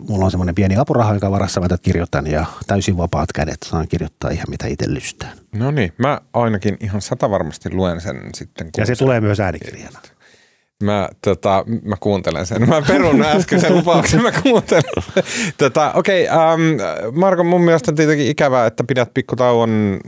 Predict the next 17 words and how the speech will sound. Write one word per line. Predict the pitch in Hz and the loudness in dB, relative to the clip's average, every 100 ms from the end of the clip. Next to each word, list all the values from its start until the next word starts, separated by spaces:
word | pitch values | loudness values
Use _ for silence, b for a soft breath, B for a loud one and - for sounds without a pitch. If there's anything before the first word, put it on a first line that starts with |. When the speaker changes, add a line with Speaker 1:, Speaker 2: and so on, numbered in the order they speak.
| 104 | -8
Speaker 2:
podcastista, | - 170 - 170 - _ _ - 143 - - 147 - B B B B | -4 -2 -2 -4 -6 _ _ -2 -2 -2 -4 -4 -4 B B B B
äh, | 107 107 | 0 4
ja | 107 104 | 4 2
mä | 92 101 98 90 - | 0 -2 -2 -2 -4
varmasti | 95 92 90 - 95 - - - | -4 -4 -4 -4 -6 -6 -14 -8
meidän | 101 90 90 - - - 58 _ _ - | -4 -2 -4 -10 -20 -20 _ _ _ -4
itseni | 123 - 110 | -2 0 0
ja | 101 | 0
muiden | 139 143 113 | 2 2 0
kuulijoiden, | 107 107 87 78 78 76 | 0 2 2 0 -2 -6
äh, | 53 - 50 - - - | -10 -18 -18 -16 -18 -12
puolesta | - 62 50 - - - | -8 -8 -10 -12 -14 -14
sanon, | - 80 76 - | -14 -12 -12 -14
että, | - - - - | -12 -8 -8 -10
että | - - - - | -20 -20 -18 -12
tulee | 95 90 | -8 -6
ikävä. | - - 156 190 | -6 -2 0 0